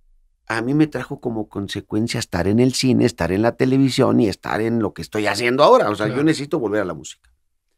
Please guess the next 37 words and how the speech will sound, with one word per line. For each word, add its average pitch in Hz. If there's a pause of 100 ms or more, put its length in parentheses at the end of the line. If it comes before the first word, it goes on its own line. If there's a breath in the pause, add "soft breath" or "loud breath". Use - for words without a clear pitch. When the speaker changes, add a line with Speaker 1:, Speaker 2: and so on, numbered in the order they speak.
(1400)
Speaker 1:
De 143
tal 180
manera 196
que 165
mi 160
primera 170
reacción 160
ante 156
lo 151
de 156
Malverde 156
fue, 156 (1080)
"Oye, 139
no, 143
porque -
aparte, -
espérame, -
pues, 143
estamos 151
en 139
pandemia 143
y, 127
uy, 156
Speaker 2:
Y 156
en 165
Speaker 1:
un 165
Speaker 2:
enero 190
todavía 196
creo 170
que 175
no 165
Speaker 1:
y -
Speaker 2:
habían 160
Speaker 1:
un 143
Speaker 2:
vacunas, 143
Speaker 1:
contagio, 151
Speaker 2:
¿verdad? 147